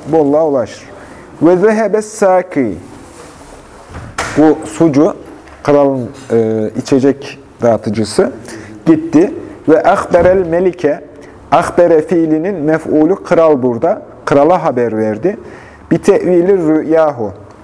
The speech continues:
Rüyasının yorumunu krala haber verdi. El meliku yursilu ila Yusufe. El meliku, kral,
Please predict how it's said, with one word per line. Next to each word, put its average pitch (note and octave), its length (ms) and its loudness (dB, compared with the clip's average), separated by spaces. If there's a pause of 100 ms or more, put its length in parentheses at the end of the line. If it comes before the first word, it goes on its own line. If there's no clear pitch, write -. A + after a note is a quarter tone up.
Rüyasının D3+ 640 2
yorumunu D3 640 -2 (280)
krala C#3 460 2 (120)
haber A2+ 380 -2
verdi. G2 320 -4 (1900)
El G3 160 4
meliku A#3+ 640 0 (180)
yursilu G3+ 680 0
ila G3+ 300 0
Yusufe. F3+ 680 -2 (920)
El D#3+ 100 4
meliku, G3 720 0 (640)
kral, F3 320 4